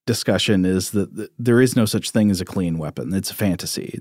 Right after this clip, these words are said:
Th-, you know, weapons are always going to harm and kill people. And to the extent that,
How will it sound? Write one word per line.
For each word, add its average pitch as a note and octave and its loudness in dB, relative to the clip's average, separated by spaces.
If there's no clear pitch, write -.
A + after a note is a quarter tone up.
Th-, - -12
you G2 -6
know, D#2 -6
weapons G2+ 0
are G2 0
always F#2+ 0
going F#2+ 2
to G2 0
harm F#2+ 2
and E2+ -2
kill G2 0
people. D#2+ -4
And A2 4
to A2+ 0
the G#2 2
extent G#2+ 2
that, F#2+ 0